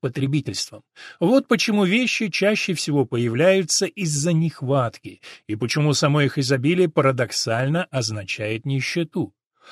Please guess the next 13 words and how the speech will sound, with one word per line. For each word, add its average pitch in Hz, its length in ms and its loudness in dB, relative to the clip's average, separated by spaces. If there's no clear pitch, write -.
Огромный 208 520 4
запас 175 720 2
свидетельствует 139 760 0
снова 156 380 0
о 143 140 -2
нехватке 143 800 0
и 113 80 0
является 135 540 2
знаком 123 440 -4
тоски. 104 420 -6
Только 160 380 4
в 151 80 4
разрушении 143 1000 2